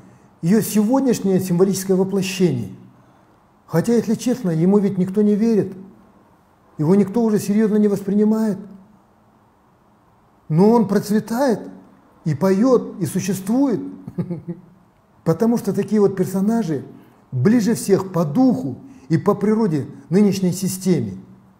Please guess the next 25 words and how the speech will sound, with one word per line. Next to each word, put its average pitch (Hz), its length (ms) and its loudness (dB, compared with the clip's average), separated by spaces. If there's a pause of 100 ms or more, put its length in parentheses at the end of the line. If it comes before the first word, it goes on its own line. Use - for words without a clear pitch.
То 190 100 4
есть, 214 240 2
чем 202 220 4
лживее 170 580 4
человек, 127 440 -2 (200)
чем 202 180 4
он 208 100 4
подлее. 208 640 2 (520)
А 165 120 0
еще 190 200 0
лучше, 196 220 2
если 190 160 2
у 214 60 2
него 214 140 4
вообще 220 280 2
нет 226 180 2
никакой, 196 500 0 (120)
никаких 190 460 2
моральных 185 440 2
принципов, 127 460 -4 (480)
то 151 380 2 (180)
ему 180 540 2 (540)
заготована 180 640 2
блестящая 190 560 0
карьера. 208 480 -2